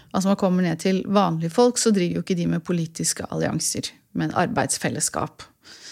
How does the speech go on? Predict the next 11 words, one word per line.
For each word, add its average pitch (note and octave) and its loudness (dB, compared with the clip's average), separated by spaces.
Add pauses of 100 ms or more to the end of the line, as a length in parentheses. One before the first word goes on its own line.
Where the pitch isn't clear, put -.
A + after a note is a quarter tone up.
(240)
øh, G3+ 6
som F#3 0
er F3+ 2
noe F3+ 4
annet. D#3+ -2 (1120)
Så - 4
ja C4 8
da, G4+ 6
han C#4 6
hadde A#3+ 6 (160)
Tora, A3 4